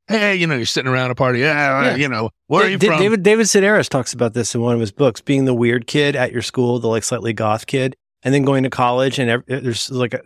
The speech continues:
Speaker 2: there's, like, hundreds of people that are like you but do it better.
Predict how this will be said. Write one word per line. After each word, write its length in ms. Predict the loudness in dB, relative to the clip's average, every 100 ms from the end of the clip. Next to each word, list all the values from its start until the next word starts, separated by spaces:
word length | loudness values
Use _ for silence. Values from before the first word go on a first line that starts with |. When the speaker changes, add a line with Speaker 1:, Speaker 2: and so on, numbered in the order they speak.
| _
Speaker 2:
there's, 240 | -6 -4 -2
like, 220 | -4 -8 _ _
hundreds 400 | -8 0 2 2
of 80 | -2
people 440 | -2 -2 2 0 2
that 120 | 0
are 60 |
like 260 | 0 0 0
you 80 | -2
but 160 | -2
do 160 | -2 -2
it 140 | -2
better. 320 | -2 -2 -2